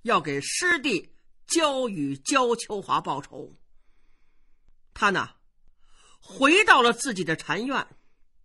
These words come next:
拿起笔来就写了一张单子，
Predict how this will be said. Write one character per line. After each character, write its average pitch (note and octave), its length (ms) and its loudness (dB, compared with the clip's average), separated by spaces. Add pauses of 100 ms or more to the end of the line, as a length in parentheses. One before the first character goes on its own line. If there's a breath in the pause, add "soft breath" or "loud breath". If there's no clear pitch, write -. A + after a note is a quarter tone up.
(1040)
拿 G3+ 240 8
起 B3 180 2
笔 F#3+ 200 0
来 F3 280 0 (200 soft breath)
就 F#3 160 0
写 D#3+ 280 -2
了 E3+ 60 -2
一 F3 100 0
张 E3 220 -2
单 F3+ 240 -2
子， - 180 -14